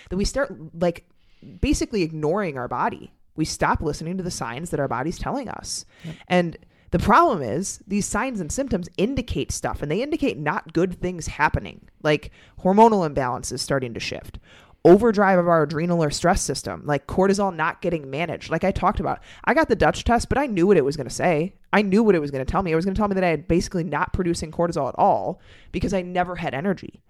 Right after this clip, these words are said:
Speaker 1: I woke up tired. I went to bed exhausted. I didn't feel good during my day or during my workouts. Like, that's what the test confirmed for me, but my symptoms were telling me it. Hypothyroidism, Hashimoto's, both
Speaker 2: Yep.
Speaker 1: can be, you know,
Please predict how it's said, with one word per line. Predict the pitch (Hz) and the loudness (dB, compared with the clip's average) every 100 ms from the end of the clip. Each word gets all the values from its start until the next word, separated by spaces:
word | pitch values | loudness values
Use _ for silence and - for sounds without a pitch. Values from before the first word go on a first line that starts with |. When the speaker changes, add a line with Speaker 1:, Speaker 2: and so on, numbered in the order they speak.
| - | 0
Speaker 1:
I | 147 | 4
woke | 143 160 185 | 8 8 6
up | - | 2
tired. | 185 151 170 202 - - - | 2 2 2 -2 -10 -20 -8
I | 139 | -2
went | 139 160 | 0 2
to | |
bed | 175 175 | 2 2
exhausted. | 185 156 113 - 160 202 - - - | 0 -2 -4 -4 -4 -4 -12 -12 -4
I | |
didn't | 139 165 | -2 0
feel | 185 196 | 2 2
good | 160 165 | 2 0
during | 156 156 | 0 0
my | 147 | -2
day | 139 123 | 0 2
or | 139 | 2
during | 135 139 | 0 -2
my | 127 | -4
workouts. | - - 90 165 | -6 -4 -2 0
Like, | 160 160 | 0 0
that's | 135 196 - | -2 -2 -4
what | 214 | -6
the | 156 | -2
test | - 160 - - | 0 0 -2 -6
confirmed | - 143 - 143 254 320 | -10 -10 -8 -4 -4 -2
for | - 139 | -4 -6
me, | 117 202 | -6 -4
but | 196 | -2
my | 147 | -4
symptoms | 165 214 269 202 - | -4 -6 -8 -10 -10
were | 117 | -8
telling | - 180 233 | -4 -4 -6
me | 120 76 | -8 -8
it. | 110 - - - - - | -8 -10 -20 -20 -10 2
Hypothyroidism, | 180 208 196 131 147 156 170 185 180 | 4 6 4 4 4 4 4 2 -2
Hashimoto's, | - 139 - 160 131 123 156 196 - | -2 -2 -2 0 2 4 4 2 0
both | 135 147 | 2 2
Speaker 2:
Yep. | 160 | 2
Speaker 1:
can | 180 | -2
be, | 151 147 - | 0 0 -2
you | 139 | -4
know, | 135 | -6